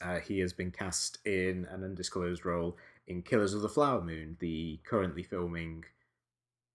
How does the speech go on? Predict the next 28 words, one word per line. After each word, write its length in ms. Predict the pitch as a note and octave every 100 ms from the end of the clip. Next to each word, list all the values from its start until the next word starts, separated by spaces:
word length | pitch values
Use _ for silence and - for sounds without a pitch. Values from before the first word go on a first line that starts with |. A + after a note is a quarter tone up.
| _
Martin 220 | G#2+ F#2
Scorsese 600 | F2 G2 - F#2+ F2 F2 C#2
Apple 280 | E2+ -
Plus 640 | F2+ - F#2 - - - - _
film, 540 | - - F#2 E2+ E2 D#2 _ _ _
uh, 120 | A2 F#2
based 280 | F2+ F2+
on 180 | F#2+ F2
the, 460 | E2 E2+ E2 E2 D#2
uh, 280 | E2 D#2+ D#2+ E2
David 260 | F2+ E2
Grann 380 | E2 F2 E2 E2+
book 280 | - E2 - -
that 60 | E2+
I 80 | D#2
think 160 | D#2+
I 80 | D2+ D2 _
recommended 460 | E2 - D#2 D2+
ages 260 | D#2 D2+ -
ago, 260 | D#2+ D2+ D2
'cause, 220 | - F2+ -
uh, 180 | C#2+ -
it's 140 | -
a 40 | -
really 160 | D#2 - -
terrific 320 | - C2 - _
bit 140 | F#2
of 80 | F2+